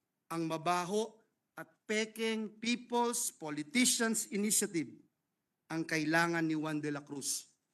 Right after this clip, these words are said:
Sa tindi po ng kahirapan, sa tindi ng traffic, sa tindi ng gutom, hindi po P I ang kailangan.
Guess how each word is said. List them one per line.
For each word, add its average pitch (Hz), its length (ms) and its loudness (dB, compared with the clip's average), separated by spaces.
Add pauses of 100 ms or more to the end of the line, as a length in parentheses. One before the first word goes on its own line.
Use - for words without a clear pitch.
(300)
Sa 180 160 6
tindi 160 400 6
po 208 400 0
ng 202 160 -8
kahirapan, 170 720 -8
sa 151 160 -4
tindi 151 560 8
ng 254 240 6
traffic, 165 480 -8
sa - 160 -8
tindi 170 560 6
ng 294 240 8
gutom, 202 400 0 (800)
hindi 165 320 -4
po 170 400 -2
P 180 240 0
I 135 400 -4
ang 143 80 -2
kailangan. 131 600 2